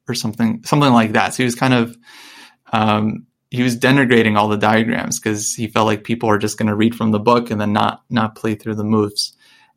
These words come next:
And I, I think I have a similar take on it. I feel like when you're going through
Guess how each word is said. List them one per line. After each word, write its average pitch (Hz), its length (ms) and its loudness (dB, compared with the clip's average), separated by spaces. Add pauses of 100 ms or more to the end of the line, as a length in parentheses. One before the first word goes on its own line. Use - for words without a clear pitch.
(160)
And 131 360 0 (100)
I, 117 240 -2
I 143 80 0
think 349 280 -8
I 226 60 2
have 170 140 0
a 135 60 2
similar 127 640 2 (440)
take - 340 -2
on 104 120 0
it. 101 180 -4
I 120 80 0
feel 147 180 0
like 147 220 2
when 135 140 -2
you're 127 100 2
going 143 300 2
through 135 580 0